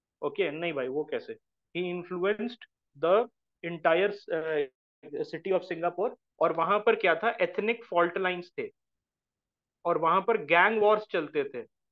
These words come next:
अ, नाइनटीन सिक्सटीज के सिंगापुर में बहुत ज्यादा गैंग वॉर्स चलते थे,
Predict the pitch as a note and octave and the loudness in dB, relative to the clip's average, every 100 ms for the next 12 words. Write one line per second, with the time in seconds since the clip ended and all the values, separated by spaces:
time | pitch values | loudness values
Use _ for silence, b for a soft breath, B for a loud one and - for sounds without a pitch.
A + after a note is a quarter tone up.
0 | _ D3+ D3+ D3+ D#3 E3 F3 G#3 G3 F#3+ | _ -4 -4 -2 -4 -4 -6 -6 -8 -10
1 | - G#3 G3+ F3 F3+ F#3 E3+ F3+ F3+ F3 | -10 -10 -6 -6 -6 -6 -2 -2 0 -2
2 | E3 F#3+ E3 F#3+ D#3 - D3+ G3 F#3 E3 | -4 0 2 2 2 4 6 8 6 4
3 | E3+ F3+ F3+ E3+ - D3 D3+ C#3+ G#3+ | 2 4 2 2 -2 -2 0 -2 -2